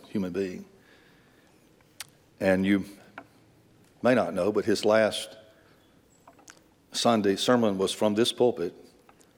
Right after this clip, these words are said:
December twenty-ninth. Some of you were here that Sunday. It's on our website if you want to listen and see that service. It was an incredible sermon.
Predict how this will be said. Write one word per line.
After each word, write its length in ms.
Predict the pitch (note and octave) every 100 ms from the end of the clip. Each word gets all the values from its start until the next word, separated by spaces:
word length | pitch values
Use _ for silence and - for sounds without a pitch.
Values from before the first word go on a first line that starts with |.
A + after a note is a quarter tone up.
| _ - _ _ _ _ _ _ -
December 380 | G#2+ - G#2+ F#2
twenty-ninth. 840 | - G#2 F#2+ G#2+ F#2+ E2 - - _ _ _ _ _ _ _ -
Some 160 | G2+
of 100 | F#2
you 80 | F#2
were 80 | F2
here 220 | A2 F#2
that 160 | E2+ -
Sunday. 360 | F2 E2 F2 - - - - - - _ _ _ _ _ -
It's 120 | -
on 100 | A2
our 100 | G2
website 440 | G2+ A#2 - G2+ F#2+
if 100 | G#2
you 80 |
want 100 | G2+
to 60 | F#2+
listen 440 | G#2 - A2+ G2+ -
and 120 | E2+
see 200 | - A2+
that 180 | G2 -
service. 560 | - G#2+ A#2 A2+ - - - -
It 80 | - _ _ _ _ _ -
was 140 | F2
an 60 | G2
incredible 720 | F2+ - A#2+ A#2 G2 F2+ - - -
sermon. 520 | - G2+ F2+ E2